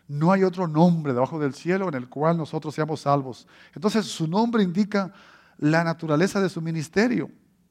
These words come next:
¿Por qué? ¿Qué le dijo el ángel a, a María? Eh, Mateo uno veintiuno. "Y llamará su nombre Jesús,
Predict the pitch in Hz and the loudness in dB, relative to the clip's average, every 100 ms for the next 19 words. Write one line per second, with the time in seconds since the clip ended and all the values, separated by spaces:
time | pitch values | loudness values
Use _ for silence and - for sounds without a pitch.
0 | _ - 135 180 160 - _ 208 240 240 | _ -16 -6 -4 -4 -6 _ 2 4 2
1 | 226 190 165 165 151 123 113 120 117 117 | 2 4 4 2 -2 -2 -4 -6 -6 -10
2 | - 131 117 123 120 139 139 113 123 _ | -14 -12 -10 -8 -8 -6 -6 -8 -12 _
3 | _ _ _ _ _ _ _ _ _ _ | _ _ _ _ _ _ _ _ _ _
4 | - 131 131 123 143 151 160 147 123 165 | -12 -8 -6 -4 -2 -2 -2 -4 -6 -8
5 | 165 123 _ _ _ _ 147 165 151 151 | -10 -12 _ _ _ _ 0 0 2 0
6 | 180 180 180 190 185 143 151 - - 240 | -2 -4 -4 -2 -4 -4 -8 -10 -12 -12
7 | 165 - | -12 -18